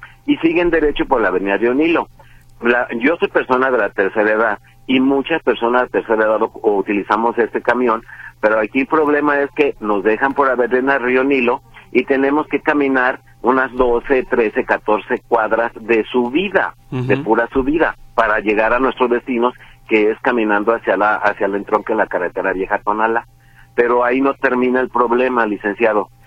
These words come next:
Speaker 1: El problema es que la, varios jóvenes me ha tocado que van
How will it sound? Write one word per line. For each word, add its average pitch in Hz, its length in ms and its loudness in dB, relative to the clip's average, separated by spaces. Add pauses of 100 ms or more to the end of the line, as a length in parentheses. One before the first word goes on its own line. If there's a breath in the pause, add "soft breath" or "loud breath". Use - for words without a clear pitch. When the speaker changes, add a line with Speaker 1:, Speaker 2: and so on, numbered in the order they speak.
(220 soft breath)
Speaker 1:
El 110 140 2
problema 131 560 0
es 139 160 0
que 143 320 0
la, 110 360 0
varios 120 500 -2
jóvenes 147 360 0
me 120 120 2
ha 104 60 0
tocado 127 540 0 (840)
que 117 120 2
van 117 360 0